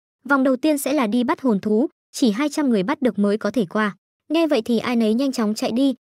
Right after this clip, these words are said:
Lan Nhược lại tranh thủ đánh cho Sở Lăng một đòn để làm chậm chân cậu. Vừa vào rừng, ai nấy đều dùng hồn lực để tìm, nhưng hết tắc kè, rồi đến hồng hạc và cả gấu. Toàn mấy con khó bắt, Sở Lăng thì chỉ biết tìm bằng mắt nên Bạch Phục đi trước và để cậu tự tìm.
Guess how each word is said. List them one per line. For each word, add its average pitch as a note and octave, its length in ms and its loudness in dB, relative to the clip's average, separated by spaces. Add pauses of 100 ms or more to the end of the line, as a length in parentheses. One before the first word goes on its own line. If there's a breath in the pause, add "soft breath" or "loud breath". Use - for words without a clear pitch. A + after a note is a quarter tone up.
(140)
Lan D#4 200 2
Nhược B3+ 160 2
lại G#3+ 160 -2
tranh A#3+ 180 -4
thủ A3+ 160 0
đánh F#3+ 200 -2
cho C4 140 -2
Sở B3 180 -2
Lăng A3 260 0
một G#3+ 80 0
đòn G3 300 -2
để G3 120 0
làm F3+ 220 -2
chậm - 180 -4
chân G#3 160 -4
cậu. G#3 220 -4 (320)
Vừa C4 160 4
vào A#3+ 140 2
rừng, A3 280 0 (240)
ai D4+ 140 0
nấy B3 200 2
đều C4 200 0
dùng G3+ 200 0
hồn G#3 200 0
lực G#3 140 -2
để G3+ 140 -2
tìm, G3 260 0 (260)
nhưng D#4 160 2
hết F4 200 -2
tắc F4+ 160 -4
kè, A3 200 0 (300)
rồi C4 140 4
đến A#3 140 2
hồng C4+ 180 0
hạc G3 220 -4
và F3+ 120 -4
cả F3 240 -6
gấu. F#3 220 -2 (340)
Toàn C4 180 2
mấy A#3 140 2
con B3+ 180 -2
khó G#3+ 220 -2
bắt, D4+ 160 0 (300)
Sở B3+ 140 2
Lăng C#4+ 200 0
thì A#3 160 0
chỉ G3 200 -2
biết C#4 200 -2
tìm G#3 220 0
bằng G3 220 0
mắt D#4+ 140 -2
nên B3 220 0
Bạch G3+ 140 -2
Phục A3 220 -4
đi B3 140 0
trước F4 260 -2
và G#3 120 0
để F#3 180 -2
cậu G3 160 -2
tự G#3 200 -4
tìm. G3+ 180 2